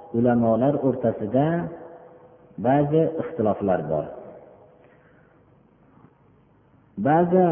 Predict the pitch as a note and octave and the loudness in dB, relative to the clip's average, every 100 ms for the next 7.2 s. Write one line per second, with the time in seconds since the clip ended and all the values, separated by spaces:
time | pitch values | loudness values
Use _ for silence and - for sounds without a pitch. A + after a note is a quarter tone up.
0 | - - - - C#3 C#3 C#3 C#3 C#3 D#3+ | 0 -6 -8 4 6 8 6 4 4 2
1 | F3 E3+ - C3 B2 C#3+ F3+ G3+ - - | 0 -2 -2 2 4 6 4 2 -4 -12
2 | - - - - - - - - C3 B2 | -14 -18 -20 -20 -20 -20 -16 -2 0 2
3 | C3 D#3+ F3+ E3+ - - - - C3 D#3 | 2 4 2 0 -4 -12 -18 -6 0 0
4 | D#3 - D3+ C#3 C3+ B2+ - B2+ A#2+ E3+ | 0 0 4 4 4 2 0 2 4 4
5 | G3+ G#3 - - - - - - - _ | 2 0 -6 -14 -18 -20 -20 -20 -20 _
6 | _ _ A2+ - C3 B2+ D#3 D3+ C#3+ C3+ | _ _ -10 -4 -2 0 2 2 4 4
7 | C#3 D#3 | 4 2